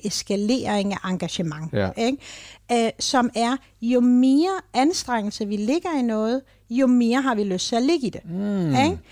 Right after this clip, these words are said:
Speaker 1: Den, altså, øh, der er en forsker, der hedder Dan Ariely. Han har lavet ret meget netop omkring, øh, escalation of commitment, og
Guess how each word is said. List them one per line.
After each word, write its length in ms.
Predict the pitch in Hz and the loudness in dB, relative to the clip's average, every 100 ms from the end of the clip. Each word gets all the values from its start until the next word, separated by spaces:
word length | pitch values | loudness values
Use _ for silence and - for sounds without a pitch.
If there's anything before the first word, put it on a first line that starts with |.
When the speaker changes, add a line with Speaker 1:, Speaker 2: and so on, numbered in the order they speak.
| - - - | -20 -20 0
Speaker 1:
Den, 220 | 277 262 - | 2 2 0
altså, 220 | 220 233 233 - | -4 0 0 2
øh, 60 | 214 208 202 202 190 196 | 0 2 2 0 -4 -4
der 60 | |
er 60 | 202 | 0
en 100 | 214 | 0
forsker, 440 | - 247 311 - 226 | 2 2 2 0 -2
der 80 | |
hedder 280 | 214 202 196 | 0 -2 0
Dan 120 | 185 | -2
Ariely. 440 | 185 185 202 247 311 - - | -2 -2 -2 0 -2 -6 -4
Han 160 | - 320 | 2 4
har 60 | 339 | 4
lavet 380 | 269 277 359 | 4 4 4
ret 200 | 240 285 | 2 2
meget 300 | 254 202 220 | 2 2 2
netop 340 | 254 247 269 226 | 2 4 2 2
omkring, 520 | 208 202 254 233 - - - - - - - - - | 0 0 0 0 -2 -12 -20 -20 -20 -20 -20 -20 -2
øh, 540 | 240 220 202 202 202 190 _ _ _ | 2 4 4 2 2 0 _ _ _
escalation 600 | 254 - 240 208 208 - 220 | 0 2 2 4 4 2 0
of 120 | 202 | 0
commitment, 720 | - 196 190 202 202 196 - - _ - | -2 0 0 0 0 -2 -6 -20 _ 0
og 440 | 220 226 247 | 2 4 4